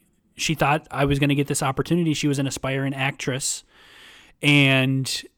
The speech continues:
it was like, she got to this point where, like, "I already went through this horrible thing.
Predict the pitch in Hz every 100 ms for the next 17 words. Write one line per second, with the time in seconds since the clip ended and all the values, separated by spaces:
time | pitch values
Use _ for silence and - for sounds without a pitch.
0 | _ - 151 147 131 143 139 - - _
1 | _ _ _ _ - 170 156 147 147 143
2 | - 160 156 139 135 139 151 151 135 143
3 | 175 165 139 - - 139 135 123 - 156
4 | 135 117